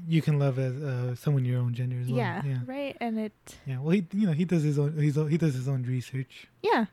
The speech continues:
Speaker 1: about,
Speaker 2: Yeah.
Speaker 1: <laughs> about being gay.
Speaker 2: Yeah.
Speaker 1: Yeah.
Speaker 2: So I'm just like, I don't know. I feel like because it had a strong, uh, church presence, I feel like that's supposed to be symbolic of something. I don't know.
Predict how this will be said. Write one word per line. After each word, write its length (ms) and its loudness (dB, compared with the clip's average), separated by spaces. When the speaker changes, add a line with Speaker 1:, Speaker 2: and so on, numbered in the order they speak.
Speaker 1:
about, 300 2
Speaker 2:
Yeah. 60 -6
Speaker 1:
<laughs> 260 -18
about 140 2
being 220 2
gay. 300 0
Speaker 2:
Yeah. 220 -4
Speaker 1:
Yeah. 300 -6
Speaker 2:
So 80 -6
I'm 120 -4
just 160 -4
like, 240 -4
I 80 -4
don't 120 2
know. 60 0
I 80 2
feel 160 -4
like 180 -2
because 260 -6
it 120 -6
had 260 -2
a 80 -10
strong, 1300 -8
uh, 440 -8
church 380 -12
presence, 520 -4
I 80 -10
feel 140 -8
like 200 -8
that's 200 -10
supposed 260 -6
to 60 -6
be 60 -4
symbolic 480 -4
of 100 -6
something. 460 -6
I 120 -8
don't 160 -8
know. 300 -6